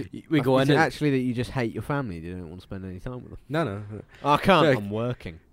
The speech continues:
Speaker 2: No, no. <laughs> No, 'cause that, that wouldn't even work anyway, 'cause what will happen is, is I, I'll go in in the morning for a couple of hours, do, you know, health and safety checks and stuff and make sure everyone's squared away, and then just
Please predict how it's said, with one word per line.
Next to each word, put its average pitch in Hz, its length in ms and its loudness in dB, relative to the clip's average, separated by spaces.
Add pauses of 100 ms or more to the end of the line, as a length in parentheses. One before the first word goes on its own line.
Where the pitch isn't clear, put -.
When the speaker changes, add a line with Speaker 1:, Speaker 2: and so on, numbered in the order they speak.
(500)
Speaker 2:
No, 143 220 10
no. 139 200 8 (120)
<laughs> - 480 10 (1120)
No, 151 160 12
'cause 147 140 4
that, 131 360 2
that 131 120 2
wouldn't 131 180 0
even 107 220 -2
work 104 220 -4
anyway, 104 240 -2
'cause 123 180 0
what 127 140 0
will 117 80 0
happen 110 320 0
is, 110 180 -2
is 101 300 -6
I, 113 160 -2
I'll 120 100 -4
go 123 200 2
in 117 380 -4 (200)
in 113 80 -8
the 98 60 -4
morning 104 340 -4
for 110 120 -4
a 113 60 -2
couple 107 340 -6
of 101 60 2
hours, 110 320 -2 (800)
do, 101 320 0 (260)
you 92 100 -6
know, 82 120 -8 (100)
health - 240 -8
and 90 100 -8
safety - 360 -10
checks - 420 -10
and 87 100 -12
stuff - 380 -10
and 87 80 -8
make 87 140 -8
sure 95 140 -6
everyone's 90 240 -6
squared 95 280 -4
away, 90 300 -6
and 104 180 -6
then 98 180 -4
just 95 260 -8